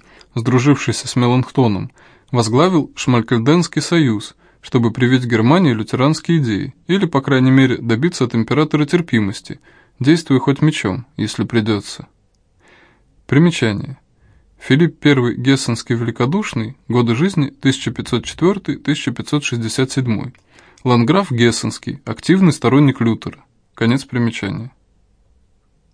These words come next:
Все украдкой зарились на церковные богатства, желая их конфисковать, да на избыточные права государя, как бы их отнять, чтобы распорядиться получше.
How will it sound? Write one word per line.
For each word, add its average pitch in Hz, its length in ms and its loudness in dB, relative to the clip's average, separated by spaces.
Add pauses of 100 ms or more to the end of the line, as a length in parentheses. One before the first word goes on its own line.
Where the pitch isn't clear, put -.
(1000)
Все 196 240 0
украдкой 170 480 2
зарились 135 400 2
на 117 100 2
церковные 143 480 4
богатства, 147 500 0
желая 139 340 2
их 143 100 -4
конфисковать, 135 800 0 (500)
да 135 160 2
на 160 220 6
избыточные 147 560 2
права 139 300 2
государя, 147 640 0
как 143 180 0
бы 135 140 2
их 135 100 -2
отнять, 117 460 -2
чтобы 113 320 -4
распорядиться 139 560 -2
получше. 120 560 -2